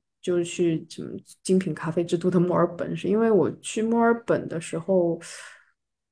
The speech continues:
我觉得整个咖啡行业给我的这个感觉，嗯，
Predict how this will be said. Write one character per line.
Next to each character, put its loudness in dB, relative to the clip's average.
我 0
觉 6
得 8
整 6
个 2
咖 -2
啡 6
行 2
业 8
给 4
我 6
的 -2
这 2
个 6
感 -4
觉， -4
嗯， -2